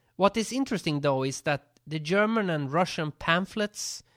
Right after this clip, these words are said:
agree on many of Vlad's deeds, even though they were written from different political standpoints. This is therefore strong proof that most of what happened could actually be true, or at least a sort of exaggerated truth.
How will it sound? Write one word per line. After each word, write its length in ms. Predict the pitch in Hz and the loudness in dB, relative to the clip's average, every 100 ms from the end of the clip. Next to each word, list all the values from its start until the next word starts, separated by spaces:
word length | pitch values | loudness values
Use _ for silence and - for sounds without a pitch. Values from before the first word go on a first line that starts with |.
| _ | _
agree 640 | 156 156 139 156 185 240 240 | -4 0 2 2 2 0 -4
on 160 | 170 165 | -2 0
many 260 | 175 175 | 2 0
of 160 | 165 151 | -2 0
Vlad's 420 | 165 170 160 - | 0 2 0 -6
deeds, 560 | 135 170 220 - - - | 0 0 0 -6 -8 -4
even 280 | 180 170 160 | 0 0 2
though 140 | 160 | 2
they 160 | 151 151 | 2 2
were 120 | 147 | 2
written 480 | 143 180 160 143 135 | 0 -2 0 -2 -4
from 380 | - 143 127 123 | -2 -2 -2 -2
different 380 | 175 170 147 135 | -2 0 -2 -4
political 580 | - 160 - 147 131 127 - | -4 -4 -4 -2 -2 -2 -8
standpoints. 840 | - - 202 208 127 87 120 - - _ _ _ - - _ | -4 4 4 4 -2 -4 -8 -12 -14 _ _ _ -20 -20 _
This 220 | 165 220 | 2 4
is 160 | 196 139 | 2 2
therefore 460 | 170 185 - 147 123 | 6 6 4 0 0
strong 360 | - 208 254 | 0 2 2
proof 360 | - 170 170 - | 2 2 2 0
that 140 | 143 | -2
most 380 | 147 185 220 - | 0 2 0 0
of 240 | 156 131 - | -4 -4 -6
what 160 | 156 | -2
happened 500 | 156 196 - 151 139 | 2 0 2 -2 -2
could 140 | - 160 | -4 -2
actually 320 | 214 - 202 | -2 -2 -8
be 120 | 190 | -8
true, 420 | - 262 220 123 - _ _ _ _ _ _ _ _ _ _ _ _ | -6 -2 -2 -2 -8 _ _ _ _ _ _ _ _ _ _ _ _
or 100 | 175 | 0
at 120 | 180 | 0
least 360 | 196 190 - - | 0 -2 -4 -8
a 120 | 151 | -6
sort 400 | 143 185 170 160 | -4 -2 -2 -2
of 300 | 139 127 - | -6 -8 -16
exaggerated 800 | - - - 175 127 117 104 104 | -18 -6 0 2 2 -2 -4 -10
truth. 480 | - 113 65 - - | -10 -10 -12 -18 -20